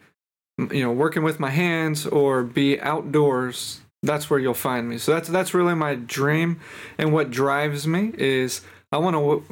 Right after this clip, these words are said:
be in a position one day where I can walk out my back door, own about four hundred acres or more, and just be in my own paradise, right? Pe-, people wanna go on vacation.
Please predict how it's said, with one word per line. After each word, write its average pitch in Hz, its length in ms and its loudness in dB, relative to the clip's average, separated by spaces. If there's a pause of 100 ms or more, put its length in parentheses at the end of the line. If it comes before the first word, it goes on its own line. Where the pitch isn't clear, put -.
be 160 140 2
in 160 80 0
a 147 60 0
position 175 540 0
one 170 180 2
day 160 160 4
where 156 160 4
I - 20 -4
can 139 160 -4
walk 151 220 0
out 165 120 -2
my 139 120 -2
back 156 320 -4
door, 156 480 2 (640)
own 156 180 2
about 147 260 0
four 170 280 2
hundred 151 320 2
acres 156 400 2
or 131 100 0
more, 156 480 0 (300)
and 139 120 -2
just 139 200 0
be 147 160 2
in 139 100 0
my 131 140 -2
own 143 240 0
paradise, 120 640 -2
right? 139 200 -2
Pe-, 156 120 0
people 165 420 0
wanna 147 200 2
go 160 200 2
on 202 240 2
vacation. 147 640 0